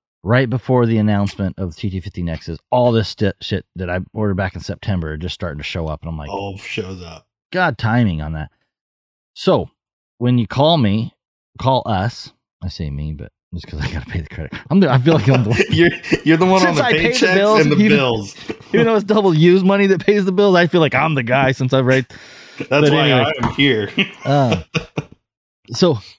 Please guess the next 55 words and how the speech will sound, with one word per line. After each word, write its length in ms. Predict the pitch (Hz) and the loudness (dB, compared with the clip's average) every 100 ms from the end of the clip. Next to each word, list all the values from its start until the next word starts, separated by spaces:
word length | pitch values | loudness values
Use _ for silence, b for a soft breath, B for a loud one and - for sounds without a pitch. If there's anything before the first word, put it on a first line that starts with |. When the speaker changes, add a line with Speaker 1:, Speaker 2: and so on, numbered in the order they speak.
| _ - | _ -4
Speaker 1:
so 200 | - 175 | 2 4
when 120 | 160 | 4
a 40 | |
customer 440 | 143 208 - 190 160 | 2 0 0 -2 0
calls, 400 | 151 135 135 127 | 2 2 0 0
basically 480 | 165 170 131 127 | 0 0 0 2
they're 160 | 123 127 | 4 2
like, 180 | 120 104 | 2 0
"Hey, 200 | 160 180 | 0 2
do 80 | 147 | 2
you 80 | |
wanna 160 | 160 143 | 2 0
buy 240 | 95 123 | 0 0
my 140 | 127 113 | 2 0
used 420 | 95 101 113 92 | 0 0 -2 -4
gear?" 320 | 95 113 87 | -4 -2 -2
And 140 | 64 120 | -2 0
I 80 | 127 | 2
look 180 | 127 | 2
at 80 | 127 | 2
my 140 | 110 123 | 2 2
shelves 420 | - 117 120 117 | 0 0 2 0
and 100 | 117 | 0
I'm 80 | 113 | 0
like, 200 | 107 - | -2 -2
"Dude, 180 | 117 117 | -2 0
I 120 | 117 | 0
just 180 | 104 - | -2 -4
spent, 320 | 107 98 - | -4 -6 -8
like, 300 | 90 82 - | -14 -14 -16
hundreds 420 | - 107 104 98 | -4 -2 0 -2
of 80 | 87 | -4
thousands 380 | 98 98 98 90 | -4 -2 -2 -6
of 80 | 85 | -8
dollars 380 | 90 101 107 98 | -6 -4 -4 -4
on 240 | 87 87 | -4 0
new 140 | 139 | 2
gear. 280 | 180 233 247 - - | 2 0 0 -4 -14
<laughs> 160 | - | -2
Like, 160 | 135 147 | -2 0
I 100 | 143 | 0
don't 200 | 165 156 | 2 2
Speaker 2:
Yeah. 60 | |
Speaker 1:
really 180 | 147 139 | 2 2
need 240 | 135 139 120 | 2 0 0
the 80 | |
used 320 | 107 120 147 143 | -2 2 2 2
gear, 240 | 160 170 B B B B - | 0 0 B B B B -4
and 140 | 120 | 0
I'm 100 | 117 | 2
not 180 | 131 120 | 2 2
willing 200 | 123 117 | 2 2
to, 60 | |
I'm 160 | 120 117 | 2 2
not, 200 | 120 | 2